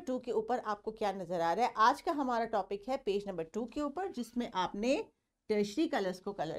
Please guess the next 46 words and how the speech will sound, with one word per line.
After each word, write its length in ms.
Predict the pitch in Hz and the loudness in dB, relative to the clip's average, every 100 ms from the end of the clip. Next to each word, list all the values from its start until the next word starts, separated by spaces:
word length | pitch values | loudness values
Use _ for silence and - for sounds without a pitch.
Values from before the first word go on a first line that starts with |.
| - | -6
करना 200 | 151 160 | -6 -6
है। 160 | 160 - _ - | -8 -16 _ -8
लेकिन 220 | 202 220 | -6 -2
उससे 300 | 269 - 349 | -2 0 0
पहले 360 | 330 269 269 285 190 | 4 6 6 4 4
आपने 280 | 190 190 | 0 -2
प्राइमरी 420 | 196 185 170 214 277 | -4 0 0 0 0
कलर्स 300 | 294 302 - | 2 2 2
कलर 240 | 311 294 | 0 2
करने 260 | 294 269 294 | 2 0 2
हैं, 240 | 302 311 - _ _ _ _ _ _ - | 2 0 -4 _ _ _ _ _ _ -4
सेकेंडरी 460 | 240 226 254 277 311 | 0 0 0 -2 2
कलर्स 300 | 302 311 311 | 4 2 2
कलर 240 | 294 269 277 | 2 2 2
करने 200 | 277 285 | 0 4
हैं 200 | 285 294 | 2 2
और 160 | - 233 | 2 0
उसके 200 | 233 262 | 0 -2
बाद 240 | 277 330 - | 0 0 0
टर्शरी 340 | 240 226 226 262 | 2 2 0 -2
कलर्स 300 | 220 180 185 | 2 0 0
करने 240 | 202 190 | -6 -2
हैं 60 | 226 | 0
और 80 | 220 233 | 0 -4
उसी 260 | - 320 - 208 | -6 -6 -4 2
ऑर्डर 300 | 214 196 202 | 2 2 -2
में 360 | 185 180 214 | -2 -6 -4
जो 160 | 190 208 | -2 -2
कि 160 | 202 240 | -2 -6
सर्कल 420 | - 185 180 180 190 | -4 -6 -4 -8 -6
के 80 | |
अंदर 520 | - 165 180 220 415 415 _ _ - | -6 -6 -4 -2 -2 -4 _ _ -4
नाम 260 | 208 208 196 | 0 0 -2
लिखा 260 | 190 202 | -6 -4
हुआ 120 | 185 | -2
है। 120 | 170 - - | -4 -8 -10
तो 60 | - 269 | 0 2
अब 160 | 311 311 | 4 4
टाइम 220 | 285 285 | 4 4
हुआ 160 | 294 | 4
है 140 | 285 285 | 2 0
बच्चों 360 | 247 247 294 - | -2 -2 -2 0
आपके 300 | 196 196 220 | 0 0 -4
इंडिविजुअल 640 | 220 202 202 196 185 190 175 | -4 -4 0 0 0 -4 -2
वर्क 180 | 147 - | -6 -6
का। 140 | - | -12